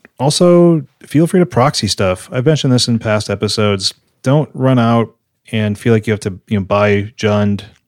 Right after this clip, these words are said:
you buy Simic Delirium, uh, and just to find out, I don't really love mid-range. It's a, you know, I, I wanna have a, a, a s-, a set, a s-, static plan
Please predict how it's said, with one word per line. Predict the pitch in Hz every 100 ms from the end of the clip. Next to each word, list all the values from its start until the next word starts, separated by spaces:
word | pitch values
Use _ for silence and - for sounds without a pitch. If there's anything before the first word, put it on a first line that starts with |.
| _ -
you |
buy | 113 107 104
Simic | 101 - 104 104
Delirium, | 113 104 101 101 104 104 98 - _ - - - _
uh, | 101 95
and | 95 101 98
just | 110
to | -
find | 113 104
out, | 101 98
I | 160
don't | 208
really | 180 180
love | 175 151
mid-range. | 170 147 90 85 - - _ _ _ _ -
It's | 117 127
a, | 120 117 113 101 - _
you | 123
know, | 120 - 107 131 117 127
I, | 113
I |
wanna | 131 143
have | 139 135
a, | 117 -
a, | 127 120
a | 117 110
s-, | 101 - - - -
a | 120 107
set, | - 135 127 -
a |
s-, | 120 - - 127
static | - - 127 135 -
plan | - 131 139 90 82